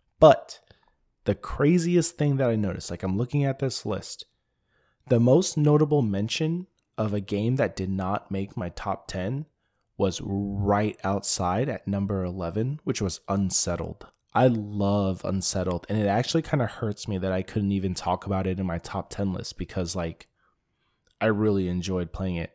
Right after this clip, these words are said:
I know that when we played it, you didn't have that quite same feel, and hopefully we can, like, have a full deep dive review of it someday.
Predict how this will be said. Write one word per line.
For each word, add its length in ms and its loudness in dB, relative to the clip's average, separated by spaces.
I 120 0
know 220 2
that 460 0
when 180 0
we 220 4
played 340 2
it, 340 0
you 180 4
didn't 220 6
have 160 -2
that 260 -4
quite 280 -6
same 240 -4
feel, 440 2
and 100 -2
hopefully 360 -4
we 120 -2
can, 280 -4
like, 240 -8
have 200 -6
a 80 -6
full 480 -2
deep 300 -4
dive 260 -2
review 340 -2
of 120 0
it 100 -2
someday. 480 -2